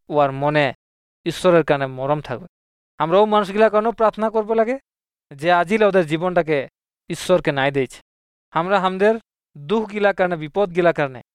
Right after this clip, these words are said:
কষ্টগুলার কারণে আমরা প্রার্থনা করবো লাগে। ও আমাদের জীবনে ঘটা-, ঘটে যাওয়া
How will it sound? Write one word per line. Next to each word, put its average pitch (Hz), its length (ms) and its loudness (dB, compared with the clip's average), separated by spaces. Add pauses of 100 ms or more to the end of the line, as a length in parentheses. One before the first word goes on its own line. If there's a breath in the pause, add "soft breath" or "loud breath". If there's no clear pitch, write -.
(140)
কষ্টগুলার 196 540 2
কারণে 160 160 -2
আমরা 143 140 -8
প্রার্থনা 151 380 -6
করবো 127 240 -14
লাগে। 127 280 -20 (400)
ও 214 40 -2
আমাদের 202 460 2 (260)
জীবনে 202 420 -2
ঘটা-, 190 340 0
ঘটে 170 280 2
যাওয়া 185 260 0